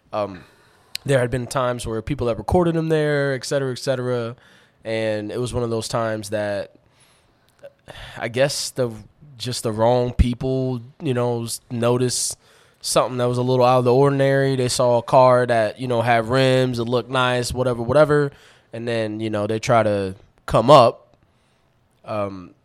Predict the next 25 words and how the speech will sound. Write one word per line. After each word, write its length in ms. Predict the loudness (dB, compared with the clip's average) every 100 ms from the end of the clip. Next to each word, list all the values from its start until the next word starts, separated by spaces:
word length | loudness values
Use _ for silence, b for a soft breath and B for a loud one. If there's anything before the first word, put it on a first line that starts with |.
| _
and 500 | -8 -6 -6 -8 -14 -20 -20 _ _ _ _
unfortunately, 640 | -8 -2 -2 -2 -6 -6
he 100 | -4
lost 240 | 2 2 0
his 140 | -2
life. 520 | 0 2 0 -6 -16 b b b
I 100 | 0
don't 140 | 2 2
know. 300 | 0 -2 -6 -6
I 80 | 0
don't 140 | 2 4
know 120 | 2
if 100 | 0
there 120 | -2
were 100 | -2
more 180 | -4 -4
details, 540 | -6 -2 2 2 0
like 240 | -2 -2 -6
if 300 | -4 -4 -4
he 160 | -2
had 160 | 0 -2
tried 340 | 0 0 0
to 100 | -4
fight, 480 | -2 2 4 4 -2
if 440 | -2 -2 -2 -8